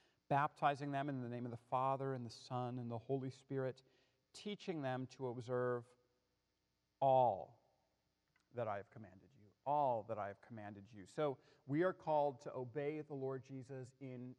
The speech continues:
everything. Not just in some things, but in everything. Now, this obeying Jesus in everything, this in everything part of discipleship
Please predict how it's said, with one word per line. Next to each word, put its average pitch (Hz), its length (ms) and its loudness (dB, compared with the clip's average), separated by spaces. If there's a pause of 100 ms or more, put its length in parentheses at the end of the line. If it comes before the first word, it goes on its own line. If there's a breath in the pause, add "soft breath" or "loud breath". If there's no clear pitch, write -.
everything. 107 540 -10 (640)
Not 135 200 -2
just 226 200 -8
in 247 100 -8
some 175 300 -8
things, 147 540 -12 (880)
but 139 120 2
in 143 120 0
everything. 117 460 -6 (760)
Now, 165 240 2
this 170 280 -4
obeying 170 640 0
Jesus 139 720 -4
in 127 200 -6 (100)
everything, 135 760 -4
this 120 240 -8 (300)
in 143 200 -6 (140)
everything 170 560 0
part 156 360 0
of 127 140 -2
discipleship 123 680 -6